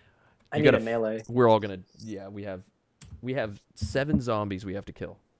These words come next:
Speaker 1: So, uh, who has a spare melee?
Speaker 2: It's me, you, and Sam, and they're fighting to the death.
Speaker 1: Okay.
Speaker 2: Uh, what do you want?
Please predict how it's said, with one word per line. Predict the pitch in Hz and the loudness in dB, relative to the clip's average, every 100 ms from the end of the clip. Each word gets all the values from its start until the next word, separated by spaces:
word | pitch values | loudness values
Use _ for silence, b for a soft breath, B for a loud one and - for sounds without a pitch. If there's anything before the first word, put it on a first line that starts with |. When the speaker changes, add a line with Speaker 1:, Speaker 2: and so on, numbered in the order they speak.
| _ _ _ _ - - _ _ _ _ _ _ | _ _ _ _ -20 -20 _ _ _ _ _ _
Speaker 1:
So, | - 117 117 | 2 4 6
uh, | 117 113 | 4 2
who | 147 | 2
has | 143 143 | 4 4
a | |
spare | 131 - 117 113 | -2 -2 0 2
melee? | 104 98 98 95 | 0 -2 -4 -6
Speaker 2:
It's | 104 110 | -10 -10
me, | 117 131 | -6 -4
you, | 139 120 120 | -2 -2 -4
and | 101 | -6
Sam, | - 101 95 | -6 -6 -6
and | 92 | -8
they're | 98 95 95 | -8 -6 -8
fighting | - 107 101 95 | 0 0 0 -4
to | |
the | 92 | -6
death. | 95 92 - - _ _ _ _ _ - _ _ _ _ _ _ 104 | -6 -6 -10 -18 _ _ _ _ _ -20 _ _ _ _ _ _ -14
Speaker 1:
Okay. | 104 | -10
Speaker 2:
Uh, | 104 101 101 95 90 92 92 101 _ - | -4 2 2 4 2 -2 -4 -6 _ -10
what | 107 | -4
do | 107 | -2
you | |
want? | 101 117 | 0 -2